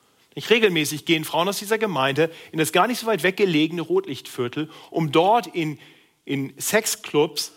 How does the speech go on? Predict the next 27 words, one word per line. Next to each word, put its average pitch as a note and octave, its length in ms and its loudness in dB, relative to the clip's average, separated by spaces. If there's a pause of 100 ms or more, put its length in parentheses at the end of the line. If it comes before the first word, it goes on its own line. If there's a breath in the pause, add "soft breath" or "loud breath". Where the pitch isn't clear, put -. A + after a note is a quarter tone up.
Frauen G3+ 380 2
zum G#3 140 -4
einen G3 220 2
das G#3 140 0
Evangelium F#3 720 -2
zu D3+ 160 -2
bringen D3+ 340 2
und F3 260 -4 (280 loud breath)
ihnen F3+ 240 0
dann G3+ 220 2
auch G#3 140 -4
zu - 180 -2
helfen, G3 420 0
wirklich F#3+ 260 -6
da G#3+ 120 2
rauszukommen F#3+ 920 -6
und D3 140 -4
ein, E3+ 220 0 (180 loud breath)
ein E3 220 0
neues G3 420 2
Leben B2 280 0
zu A#2 120 -12
beginnen, A#2 240 -8
ein C3+ 120 -4
Leben F3+ 220 0
mit E3+ 200 -6
Gott F#3 380 -6